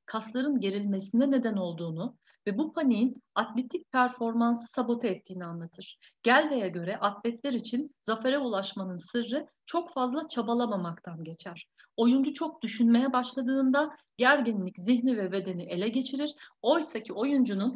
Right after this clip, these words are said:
kendi vuruşlarına ve seçimlerine eleştirel yaklaşmadan oynaması ve akışta kalması başarıyı getiren unsurlardan biridir. Yani aslında bu, bütün bu, e, şeyi bize güzel bir şekilde özetliyor. Yani mental koçluğun,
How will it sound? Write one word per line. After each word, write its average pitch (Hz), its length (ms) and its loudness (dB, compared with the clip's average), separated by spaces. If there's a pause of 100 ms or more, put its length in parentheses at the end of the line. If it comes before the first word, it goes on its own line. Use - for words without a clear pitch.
(180)
kendi 254 380 2
vuruşlarına 269 760 -2
ve 208 100 -4
seçimlerine 226 880 -2 (300)
eleştirel 208 680 0
yaklaşmadan 294 800 0
oynaması 285 600 0 (260)
ve 226 160 0
akışta - 500 -2
kalması 285 640 0 (220)
başarıyı 202 460 0
getiren 220 360 -4
unsurlardan 240 800 0
biridir. 185 600 -8
Yani 277 280 2
aslında 285 580 0
bu, 294 320 2 (320)
bütün 277 460 0
bu, 254 360 2
e, 196 320 -2
şeyi 269 340 -2
bize 262 200 0
güzel 254 380 2
bir 233 80 -2
şekilde 240 360 -4
özetliyor. 202 640 -4
Yani 233 400 2
mental 226 500 -2
koçluğun, 254 600 -2